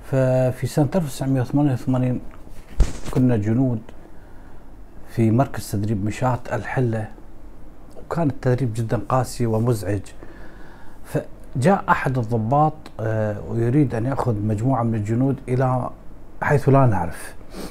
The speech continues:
وكنا كلنا، آه، نرفع أيدينا من أجل الذهاب مع هذا الضابط الذي كان ينظر في الوجوه من أجل أن يختار الأشخاص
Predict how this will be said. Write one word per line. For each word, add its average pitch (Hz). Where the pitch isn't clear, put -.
وكنا 143
كلنا، 143
آه، -
نرفع 110
أيدينا 131
من 113
أجل 113
الذهاب 110
مع 107
هذا 107
الضابط 107
الذي 131
كان 139
ينظر 120
في -
الوجوه 123
من 110
أجل 113
أن 104
يختار 127
الأشخاص 117